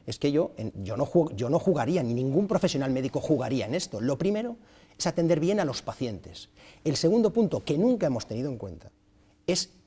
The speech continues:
hacerlo al mejo-, al menor precio posible, porque tenemos que atender pacientes que además son ciudadanos y que pagan impuestos. Y ese dinero tenemos que emplearlo lo mejor posible, y no lo estamos haciendo. Cuando tú decías que ya hacemos gestión clínica,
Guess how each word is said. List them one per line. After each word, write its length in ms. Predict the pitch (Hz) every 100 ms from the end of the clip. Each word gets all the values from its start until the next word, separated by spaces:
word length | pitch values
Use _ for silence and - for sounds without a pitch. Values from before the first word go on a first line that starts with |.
| -
hacerlo 380 | - - 127 185
al 80 |
mejo-, 260 | 156 - -
al 140 | 117 113
menor 320 | 113 160 175
precio 240 | 135 107
posible, 320 | - - 208
porque 240 | - 117 -
tenemos 300 | 151 202 196
que 60 |
atender 300 | 185 196 190
pacientes 540 | - - 208 202 185 - - - -
que 60 |
además 220 | 127 160 175
son 160 | 214
ciudadanos 760 | - 196 160 156 202 185 226 -
y 100 | 147
que 120 | 135 110
pagan 220 | 151 208
impuestos. 640 | 143 233 285 - 92 - _ _ - -
Y 120 | 165
ese 180 | 202 269
dinero 360 | 220 175 175 -
tenemos 260 | 120 165 -
que 80 |
emplearlo 460 | 185 160 170 202 - - _
lo 280 | 151 147 147
mejor 400 | 127 113 196 220
posible, 520 | - - 254 120 92 - _ _
y 120 | 95
no 160 | 104 123
lo 100 | 180
estamos 380 | - 98 90
haciendo. 420 | - 160 196 90 101 _ - - -
Cuando 300 | 107 98 - _
tú 100 | 139
decías 460 | 151 - 165 147 - - _ _ -
que 100 | 113
ya 80 | 123
hacemos 240 | 139 139
gestión 300 | 143 - 120
clínica, 380 | 107 175 180